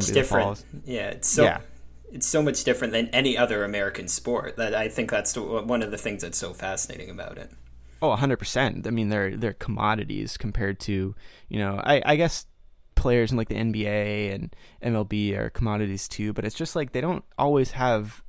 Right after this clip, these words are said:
Speaker 1: a price tag that's so apparent, you know?
Speaker 2: Mm,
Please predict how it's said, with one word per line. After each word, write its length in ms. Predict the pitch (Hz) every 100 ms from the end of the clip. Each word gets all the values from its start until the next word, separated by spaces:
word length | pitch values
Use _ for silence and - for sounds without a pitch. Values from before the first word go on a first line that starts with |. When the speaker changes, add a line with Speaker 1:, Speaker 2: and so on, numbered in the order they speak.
| - -
Speaker 1:
a 60 | -
price 480 | - - 120 117 -
tag 360 | - 104 98
that's 200 | 90 -
so 280 | - 113 52
apparent, 560 | 50 - - 50 50 - - - - - - - -
you 100 | 101
know? 240 | 101 101 - - - - -
Speaker 2:
Mm, 540 | - 110 104 95 98